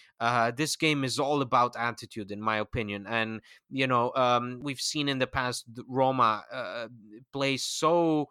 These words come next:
scared, uh, rattled by often, uh, you know, uh, uh, unfriendly environments and, uh, difficult stadiums.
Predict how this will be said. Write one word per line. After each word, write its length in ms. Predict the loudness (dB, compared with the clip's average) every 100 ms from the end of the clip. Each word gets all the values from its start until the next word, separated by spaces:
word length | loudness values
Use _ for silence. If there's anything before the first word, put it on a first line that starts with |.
| _
scared, 640 | -8 -6 -2 2 2 0 -6 -2
uh, 280 | 0 0 -2
rattled 680 | 0 0 -2 -2 -2 -4
by 240 | -4 -4 -2
often, 500 | -2 -2 -4 -8 -8 -8
uh, 40 |
you 180 | -4 -2
know, 260 | -2 -2 -4
uh, 40 |
uh, 480 | -4 -2 0 0 0 0
unfriendly 760 | -2 -2 -2 -2 -2 -4 -4
environments 880 | -4 0 4 4 2 -2 -4 -8 -8 -6
and, 240 | -8 -8 -16 -20 -20 _ -8
uh, 280 | -6 -6 -8 -2
difficult 460 | -2 -2 -4 -4
stadiums. 840 | -4 0 2 2 2 0 -2 -8